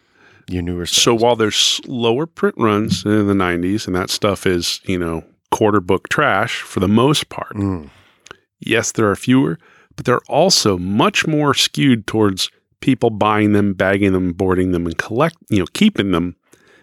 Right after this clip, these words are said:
Speaker 2: which means the, the supply demand curve may not be favorable here. Right.
Speaker 1: True.
Speaker 2: Um,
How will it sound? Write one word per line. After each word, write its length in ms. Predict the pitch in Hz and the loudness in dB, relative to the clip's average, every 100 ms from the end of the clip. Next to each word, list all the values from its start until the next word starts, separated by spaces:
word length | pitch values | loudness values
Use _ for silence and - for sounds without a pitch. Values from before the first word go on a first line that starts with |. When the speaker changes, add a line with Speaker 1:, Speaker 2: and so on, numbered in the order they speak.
| - | -4
Speaker 2:
which 240 | 113 - | -4 0
means 360 | 120 110 104 95 | 2 4 4 2
the, 280 | 113 101 92 | 2 2 2
the 120 | 92 | -2
supply 400 | - 110 139 139 | -4 -2 0 0
demand 360 | 123 117 110 104 | 2 2 2 0
curve 320 | 95 92 90 | 0 -2 -2
may 280 | 104 117 135 | 0 2 2
not 240 | 131 - | 2 0
be 120 | 107 | -4
favorable 640 | 92 - 95 92 85 82 - | -4 -2 -2 -2 -6 -8 -10
here. 300 | - - - _ _ _ _ _ _ _ _ _ _ | -12 -12 -14 _ _ _ _ _ _ _ _ _ _
Right. 260 | - 92 87 | -6 -4 0
Speaker 1:
True. 280 | 101 95 85 _ _ _ _ _ _ - | 0 0 -2 _ _ _ _ _ _ -8
Speaker 2:
Um, 520 | 90 85 85 82 82 | -6 -6 -10 -14 -18